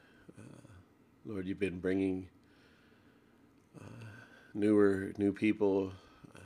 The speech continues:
to our fellowship here, Lord. You just continue to, to bring them to your desire, Lord, and continue to equip us to, to help and to love on them and to,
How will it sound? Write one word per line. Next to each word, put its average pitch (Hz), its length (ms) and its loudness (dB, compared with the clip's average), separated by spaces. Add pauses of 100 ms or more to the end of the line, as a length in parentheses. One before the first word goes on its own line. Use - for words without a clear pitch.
(480)
to - 120 -10
our 98 100 -12
fellowship 98 640 -2
here, 101 300 -2
Lord. 95 320 -6
You 107 100 -20
just - 260 -10
continue 90 520 -6
to, 80 120 -12 (2500)
to - 140 -16
bring 101 280 4
them 92 220 0
to 87 160 -8
your 101 220 2
desire, 92 760 -4
Lord, 90 420 -14
and 92 120 -18 (320)
continue 98 420 -4
to 87 160 -4
equip 95 400 0
us 87 440 -12
to, - 500 -20
to - 80 -12
help 98 300 -2 (100)
and 82 140 -16
to - 120 -12
love 95 280 -6
on 82 160 -12
them 80 240 -10
and 82 140 -16
to, - 100 -20